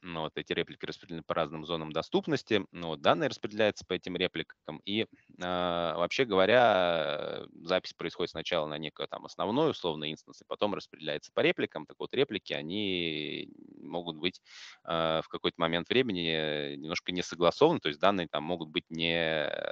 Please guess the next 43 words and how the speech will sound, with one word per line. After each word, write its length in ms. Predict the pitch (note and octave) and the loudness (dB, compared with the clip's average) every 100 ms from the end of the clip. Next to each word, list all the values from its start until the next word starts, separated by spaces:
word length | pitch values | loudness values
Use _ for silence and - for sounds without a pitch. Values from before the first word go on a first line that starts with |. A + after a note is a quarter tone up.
| - | -6
самые 320 | - E2+ D#2+ | -2 0 2
актуальные, 920 | D#2 - F#2 G#2+ A#2 F#2 D#2+ D#2 C#2+ C#2+ | -2 2 6 6 6 2 0 -2 -4 -8
с 160 | - - | -8 -4
отставанием 580 | D2+ - D2 F2 D2+ C2+ | -4 -2 2 2 2 -6
там, 200 | - D2+ | -12 -12
ну, 140 | C#2+ - | -14 -12
миллисекунды, 680 | D2 C#2+ - - E2 C2+ - | -10 -8 -8 -8 -12 -14 -16
условно 360 | - C#2+ C#2+ C#2+ | -16 -16 -16 -14
говоря. 220 | - - | -8 -8
Это 80 | - | -8
называется 500 | - D2 C#2 C#2+ - B1+ | -14 -10 -10 -10 -14 -8
eventual 380 | C#2 C#2+ - - | -6 -6 -8 -10
consistency. 580 | - - - - - - - | -14 -12 -14 -14 -20 -20 -18
Вот 100 | - | -12
если 240 | - - | -12 -2
вам, 220 | E2 E2+ - - - - - | 2 2 0 -12 -18 -18 -6
э, 240 | E2+ D#2+ - | 0 0 0
если 200 | F#2+ - F2+ | -2 0 4
у 20 | |
вас 220 | F2 - | 4 2
и 80 | E2 _ | -16 _
такого 380 | E2+ - E2 E2 | -4 0 0 -2
условия 420 | - F2+ E2+ E2+ | -2 0 2 2
нет, 220 | B2 G#3 - | 2 0 -2
то 80 | F2 | -6
есть 120 | - | -4
вам 140 | C#2 | -6
не 80 | C2+ | -8
обяза-, 300 | C#2 D2+ D2+ | -6 -2 -2
ну, 480 | E2 D2 - - F#2+ | -2 -12 -16 -6 -4
или 80 | D2 | -2
вы 100 | D2+ | -4
понимаете, 560 | - D2+ D2+ C#2+ - D2 | -4 -2 2 2 0 -8
например, 180 | - | -10
что 140 | - C#2 | -8 -4
вы 80 | D2 | -4
читаете 380 | - C#2+ C#2+ - | 0 0 -2 -10
какие-то 280 | - - | -20 -18
старые 380 | - D#2 C2+ C2+ | -4 0 0 0
записи, 380 | C#2+ B1+ - - | -2 -4 -6 -16
которые 320 | - - - - | -16 -14 -12 -8
давно 280 | C#2+ C#2 B1 | -6 -6 -8
обновлялись, 580 | D2 C2 C2 B1+ - | -8 -8 -6 -8 -8